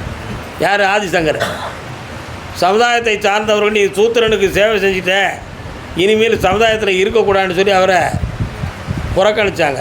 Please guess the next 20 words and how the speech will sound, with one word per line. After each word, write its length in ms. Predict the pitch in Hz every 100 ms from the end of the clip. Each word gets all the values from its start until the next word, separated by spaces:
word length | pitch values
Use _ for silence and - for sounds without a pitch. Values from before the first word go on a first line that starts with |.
| - - -
அவர் 260 | 160 208 208
சொன்னாரு, 280 | 202 214
"நான் 220 | 202 196 180
உன் 240 | 190 202
சமுதாயமே 440 | 196 196 202 202
கிடையாதுப்பா, 640 | 190 175 190 190 165 185 175 110 - - - - - - - -
நான் 160 | 185
இறைவனுடைய 640 | 185 180 214 220 214 202 185
சமுதாயம், 600 | 185 190 196 180 160 123 - - - - -
நீ 200 | 143 214
என்னை 260 | 233 220 208
சேர்த்தா 520 | 151 190 214 240 233
நான் 220 | 208 202
கடவுளை 360 | 185 180 220 214
அடைய 220 | 185 208
முடியாது, 360 | 208 196 202 202
உன் 200 | 190 156
சமுதாயமே 440 | 180 208 208 208
வேண்டாம்ட்டு" 480 | 190 190 214 214 175
போயிட்டார். 320 | 156 - 151